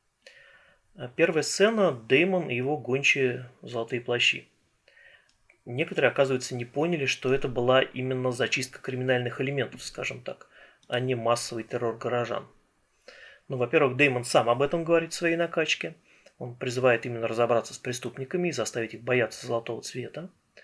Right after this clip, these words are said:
А во-вторых, эта длинная ночная сцена перетекает прямо в заседание Малого Совета на следующее утро, и реплики десницы даны внахлёст на кадрах с городской площади.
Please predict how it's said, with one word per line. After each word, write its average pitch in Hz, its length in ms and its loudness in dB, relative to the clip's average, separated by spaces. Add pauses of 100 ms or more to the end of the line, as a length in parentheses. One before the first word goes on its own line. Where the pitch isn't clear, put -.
(460)
А - 120 -10
во-вторых, - 380 0
эта 160 160 0
длинная 151 360 -2
ночная 135 420 2
сцена 127 500 -2
перетекает 123 800 0
прямо 120 320 -2
в - 40 -16
заседание 123 560 -2
Малого 117 360 -2
Совета 123 560 -2 (480)
на 165 80 -2
следующее 160 420 0
утро, 156 320 -8 (400)
и 123 160 -2
реплики 143 360 0
десницы 165 540 -4
даны 127 220 0
внахлёст 143 540 -2
на 123 100 -2
кадрах 135 520 -2
с 123 80 -14
городской 127 440 0
площади. - 540 0